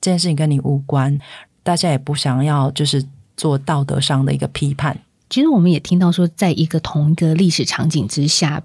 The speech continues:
Speaker 2: 不同角度的叙事观嘛，因为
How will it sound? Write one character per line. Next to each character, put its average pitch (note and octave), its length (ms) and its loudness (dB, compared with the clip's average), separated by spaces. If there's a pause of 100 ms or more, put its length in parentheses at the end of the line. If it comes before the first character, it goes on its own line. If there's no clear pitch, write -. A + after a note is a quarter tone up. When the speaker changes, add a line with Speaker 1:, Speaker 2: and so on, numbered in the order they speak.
Speaker 2:
不 - 100 -2
同 D3 300 -2
角 - 200 -4
度 E3 160 2
的 B2 120 -4
叙 - 260 -2
事 - 240 -2
观 - 280 -6
嘛， D3 280 -8
因 G#3 140 4
为 G3+ 100 2